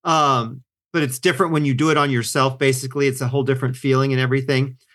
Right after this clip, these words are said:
Um, and he, he gives a quote about wanting to save someone beyond saving, and, uh, that losing his daughter destroyed him.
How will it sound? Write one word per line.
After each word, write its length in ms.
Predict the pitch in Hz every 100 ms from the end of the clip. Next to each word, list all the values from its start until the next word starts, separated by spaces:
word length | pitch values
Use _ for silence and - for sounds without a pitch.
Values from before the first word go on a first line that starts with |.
| - -
Um, 520 | 170 165 147 131 113 _ _ _ _ _ _ _ _ _ _ _
and 100 | 180
he, 160 | 165 175 165
he 280 | 175 -
gives 260 | 147 170 139
a 80 | 147
quote 260 | - 160 151
about 220 | 151 156
wanting 200 | 151 139
to 60 | 131
save 280 | 160 156
someone 340 | 131 160 147 147
beyond 380 | 139 135 135 127
saving, 580 | - 135 127 135 143 - _ - _ 170
and, 380 | 156 147 139
uh, 260 | 135 127 131 196
that 140 | 160
losing 340 | 156 156 151 147
his 160 | 143
daughter 240 | 131 135 139
destroyed 540 | 131 127 - 139 131
him. 360 | 135 135 151